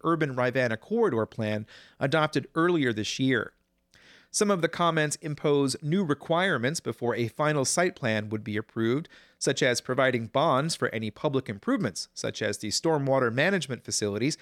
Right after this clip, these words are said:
and requiring a floodplain permit from the city as required by city code. Other requirements are necessary to clear preliminary site plan approval. These include providing a phasing plan for construction,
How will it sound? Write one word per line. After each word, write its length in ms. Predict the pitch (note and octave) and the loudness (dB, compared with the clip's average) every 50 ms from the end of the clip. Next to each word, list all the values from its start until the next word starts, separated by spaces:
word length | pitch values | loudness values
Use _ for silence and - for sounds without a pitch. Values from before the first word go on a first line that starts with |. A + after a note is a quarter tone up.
| - - - - _ _ - | -14 -20 -20 -20 _ _ 0
and 320 | E3+ G3+ G3+ F#3 F#3 E3+ | 2 2 2 2 0 -2
requiring 600 | D#3 D#3+ E3 - - E3 D3 D3 D3 D3 D3 C#3+ - | -2 -4 -4 -2 0 0 2 2 2 2 0 -2 -2
a 100 | C3 B2 | -2 -2
floodplain 640 | - - - D#3 G#3 A3+ G#3 - - D#3+ B2 A2 G#2+ | -4 -4 -4 -2 -2 -2 -2 -2 -2 -2 -2 -2 -4
permit 380 | - - A2 G#2+ A2 A2 A2 - | -6 -4 -4 -2 0 0 -2 -2
from 160 | - C3 A#2+ | -4 -8 -6
the 80 | B2 | -2
city 380 | A#2+ - - A#3+ G#3 F#3+ F#3 - - | -2 0 0 2 2 2 0 0 -2
as 220 | D3 E3 - - | -2 -2 -2 -4
required 540 | F3 - - - G#3 G3 G3+ F#3+ F3 D#3+ - | -8 -8 -4 -2 0 2 2 2 0 0 0
by 140 | B2+ C3 C3 | 0 0 0
city 320 | - - - B2+ G#2 G2 | 0 -2 -2 -2 -4 -4
code. 500 | _ - - - C3 B2 A#2 G#2+ - - _ _ _ _ _ _ _ - - - - - - _ _ - | _ -6 0 2 2 4 2 2 -2 -6 _ _ _ _ _ _ _ -20 -20 -20 -20 -20 -20 _ _ 0
Other 220 | E3 E3+ E3+ F3 D#3 | 2 2 2 2 0
requirements 680 | D3+ C#3+ - - D3 C#3 C#3+ C#3+ C#3+ D3+ F3 F3+ - | 0 -4 -2 0 2 2 2 2 2 0 0 0 0
are 120 | C#3+ A#2+ B2 | 0 0 0
necessary 640 | C3 C#3 C3+ - - B2+ - D3 C3+ C3 C#3+ D#3 | 0 -2 -2 -2 -2 -4 -2 0 0 0 0 -2
to 120 | - - B2 | -4 -6 -10
clear 340 | - - C#3+ C3 B2+ B2+ C3 | -8 -4 -2 -2 -2 -2 -4
preliminary 640 | - - D#3 D#3+ F#3+ A3 B3 A#3 G#3+ D#3+ B2+ A2+ G#2+ | -4 -4 0 0 0 0 2 2 2 2 2 2 0
site 320 | - - - A#2 A2 - | 0 0 0 0 -2 -2
plan 280 | - - A#2 G#2 G2+ - - | -4 -4 -4 -4 -4 -6 -10
approval. 580 | - - - C3 B2+ B2 A2 A#2+ G#2 - - _ _ - - - - - _ _ | -12 -8 -4 -2 -2 0 0 0 -2 -2 -6 _ _ -20 -20 -20 -20 -20 _ _
These 380 | - E3+ F3+ F3+ E3 D#3 D#3+ - | -2 0 0 0 0 0 -2 -4
include 580 | - D3+ D3 C#3 - - D3+ D3 C#3+ C#3 B2+ - | -4 -6 -8 -6 -2 0 2 2 2 0 -2 -4
providing 440 | - C#3+ C#3 C3+ C3+ C3+ B2+ B2+ | -4 0 2 2 2 2 0 -2
a 160 | B2 A#2+ A#2 A2 | -2 -4 -4 -4
phasing 500 | - - E3+ F3+ G3+ F3+ E3 D3 B2+ - | -4 -2 0 0 2 0 0 -2 -4 -4
plan 300 | - A#2+ A2+ A#2 C#3 D3+ | -2 -2 0 -2 -2 -4
for 140 | - - | -8 -14
construction, 720 | - - G#2 G2+ - - - F3 F3+ - - - C#3 F3 | -14 -12 -10 -10 -6 -2 0 0 0 0 -2 -2 -2 -4